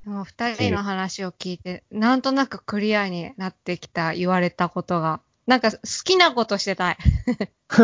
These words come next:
Speaker 1: なんか嫌だなと思って。大体のことってそうじゃん。なんかもう、あの、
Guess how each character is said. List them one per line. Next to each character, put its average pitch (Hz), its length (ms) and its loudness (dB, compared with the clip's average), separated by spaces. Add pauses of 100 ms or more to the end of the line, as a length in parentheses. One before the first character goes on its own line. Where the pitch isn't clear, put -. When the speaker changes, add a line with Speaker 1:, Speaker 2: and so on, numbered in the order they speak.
(680)
Speaker 1:
な 185 80 10
ん - 20 8
か - 40 8
嫌 294 220 8
だ 392 160 8
な 285 220 4
と 226 180 0
思 214 140 2
っ 226 80 -4
て。 185 380 -6 (760)
大 381 220 8
体 453 160 2
の 381 80 -2
こ 294 120 -8
と - 100 -12
っ - 20 -20
て - 80 -6
そ 269 140 -2
う 262 40 -2
じ 233 60 -4
ゃ 214 100 0
ん。 202 200 -8
な 254 160 -2
ん 247 80 -8
か 247 180 -6
も 226 480 -6
う、 - 60 -20
あ 226 260 -2
の、 202 420 -4